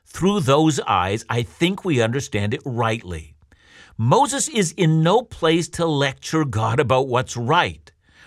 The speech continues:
Rather, God is, through Moses' prayer, teaching Moses to submit to him, to learn to pray rightly.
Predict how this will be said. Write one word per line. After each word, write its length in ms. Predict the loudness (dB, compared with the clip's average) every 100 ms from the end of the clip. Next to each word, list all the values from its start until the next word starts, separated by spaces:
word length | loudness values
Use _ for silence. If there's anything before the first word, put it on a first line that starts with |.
| -10
Rather, 600 | -6 -2 -2 2 2 2 -6 -20 -10 0
God 420 | 2 6 4 2
is, 360 | -4 -4 -4 -10
through 340 | -4 2 2
Moses' 540 | 2 2 2 0 -8 -10
prayer, 520 | -6 -6 -4 -8 -12 _ _ -14
teaching 500 | -2 -2 0 -4 -2
Moses 460 | 0 0 0 -4 -6
to 120 | -6
submit 480 | -4 -2 -2 -4 -4
to 100 | -4
him, 300 | -4 -6 -12 _ _ _ -12
to 120 | -4
learn 360 | 0 2 2 2
to 80 | 0
pray 340 | -2 -6 -4
rightly. 680 | -2 0 -2 -4 -10 -12